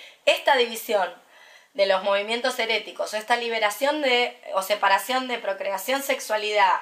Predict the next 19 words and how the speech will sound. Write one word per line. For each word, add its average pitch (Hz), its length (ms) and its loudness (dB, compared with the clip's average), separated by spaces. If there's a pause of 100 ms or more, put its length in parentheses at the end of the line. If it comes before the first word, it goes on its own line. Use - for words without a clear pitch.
(180)
y 196 240 -12
las 180 160 -2
diferentes, 233 840 -4
eh, 185 240 -6
características 196 880 -4
que 170 120 -12
adquiere 220 360 -6
la 226 160 -2
sexualidad, 240 480 -2
empieza 302 420 0
a 220 40 0
beneficiar 208 460 -6
a 233 60 0
las 233 140 0
mujeres 285 420 2
que 262 80 -10
empiezan 254 380 -6
a 254 100 -2
pensar 269 540 0